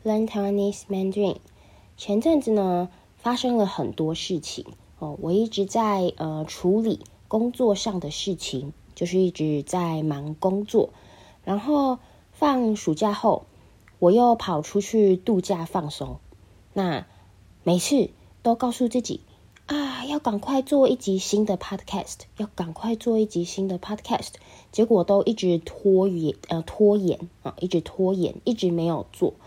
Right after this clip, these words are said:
那我现在已经收心了，收心的意思就是休息完，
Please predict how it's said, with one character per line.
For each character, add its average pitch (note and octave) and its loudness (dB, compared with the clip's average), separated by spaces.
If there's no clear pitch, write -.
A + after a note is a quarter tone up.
那 A3 2
我 E3 0
现 A#3+ 2
在 A3 0
已 C#3+ -4
经 G3 0
收 C4 0
心 C#4 -2
了， - -2
收 A3+ -2
心 A3 -2
的 G3 -2
意 A3 0
思 F3 -6
就 G3 -2
是 G3 0
休 C4+ 0
息 F#3+ 0
完， E3+ 0